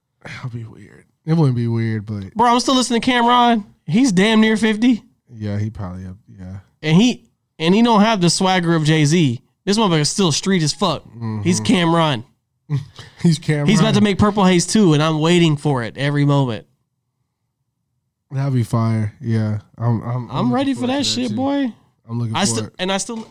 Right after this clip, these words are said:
Speaker 2: I mean, I still listen to Ghostface, bruh. Come on.
Speaker 1: Raekwon.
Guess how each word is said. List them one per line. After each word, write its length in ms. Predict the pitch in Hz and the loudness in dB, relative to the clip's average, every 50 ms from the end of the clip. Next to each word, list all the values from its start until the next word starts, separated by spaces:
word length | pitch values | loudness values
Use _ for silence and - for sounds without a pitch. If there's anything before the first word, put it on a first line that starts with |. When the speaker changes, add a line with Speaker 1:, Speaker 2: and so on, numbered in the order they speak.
| - - | -10 -4
Speaker 2:
I 40 | |
mean, 140 | 175 180 180 | -2 0 0
I 100 | 175 185 | 0 0
still 180 | 196 - 226 208 | 0 -2 0 0
listen 200 | 196 185 170 151 | 0 0 -2 -4
to 60 | 135 | -6
Ghostface, 560 | 117 117 139 165 180 - - 185 180 180 175 185 | -4 -2 0 0 0 0 0 0 0 -2 -2 -2
bruh. 320 | 185 185 185 185 185 180 - _ _ _ _ _ _ _ _ _ _ _ _ _ _ _ _ _ _ _ _ _ _ _ _ _ _ _ _ _ _ _ _ _ _ _ _ | -2 -2 0 0 -2 -4 -8 _ _ _ _ _ _ _ _ _ _ _ _ _ _ _ _ _ _ _ _ _ _ _ _ _ _ _ _ _ _ _ _ _ _ _ _
Come 120 | - 143 123 | -12 -10 -10
on. 160 | 82 - - _ _ _ _ _ - | -10 -12 -16 _ _ _ _ _ -10
Speaker 1:
Raekwon. 680 | 147 131 131 131 123 - 139 127 123 123 123 123 127 | -8 -6 -4 -6 -4 -6 -6 -4 -4 -4 -4 -6 -8